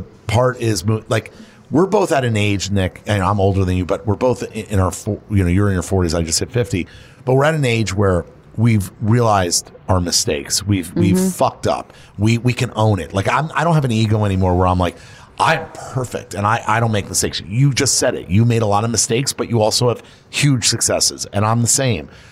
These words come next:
Speaker 1: So I think that people hearing that, that, that's the real Nick Ritchie that I know. The real Nick Ritchie I know is a baller, successful person,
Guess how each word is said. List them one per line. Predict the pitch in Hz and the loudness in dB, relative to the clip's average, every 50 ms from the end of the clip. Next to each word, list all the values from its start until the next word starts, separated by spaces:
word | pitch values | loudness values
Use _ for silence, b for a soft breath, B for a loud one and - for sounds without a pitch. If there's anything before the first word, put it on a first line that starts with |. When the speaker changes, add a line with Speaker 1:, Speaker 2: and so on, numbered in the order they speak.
| B B B B - | B B B B -4
Speaker 1:
So | - 135 135 | 0 0 0
I | 127 | 0
think | - 156 160 160 - | 0 -2 -4 -2 -2
that | 160 156 - | -4 -4 -4
people | - - 147 127 127 123 | -4 -6 -6 -2 -2 -4
hearing | 101 - 92 101 107 110 110 113 117 | -4 0 0 2 2 2 2 0 0
that, | 117 117 117 117 - - - | 0 2 0 0 -2 -2 -2
that, | 120 131 135 - | 0 0 0 0
that's | 143 131 143 - - | -2 -2 -2 -2 -4
the | - 131 117 | -2 -2 2
real | 104 113 113 104 98 | 2 2 4 4 2
Nick | 98 90 - 107 | 2 0 0 -2
Ritchie | 101 85 - - 101 | -4 -2 -2 -2 0
that | 90 87 85 | 2 2 2
I | 85 78 78 | 0 0 -2
know. | 76 73 67 - B B B B | -6 -8 -12 -14 B B B B
The | - 123 | -2 0
real | 135 165 175 | 2 2 2
Nick | 170 156 - 139 | 2 0 0 0
Ritchie | 139 127 - 139 | -2 0 2 0
I | 120 113 | 0 0
know | 110 110 104 98 | 0 2 2 2
is | 92 85 - 92 | 2 2 0 -2
a | |
baller, | - - - _ - 101 95 98 104 110 117 120 117 117 | -4 -6 -14 _ -2 2 2 4 4 4 4 2 2 0
successful | - - 104 95 - - 110 95 - - 113 101 | 0 -2 -4 -2 -2 -2 -2 -2 -2 -2 -4 -4
person, | - 101 107 107 - - 151 151 139 | 0 0 0 2 2 0 0 0 -2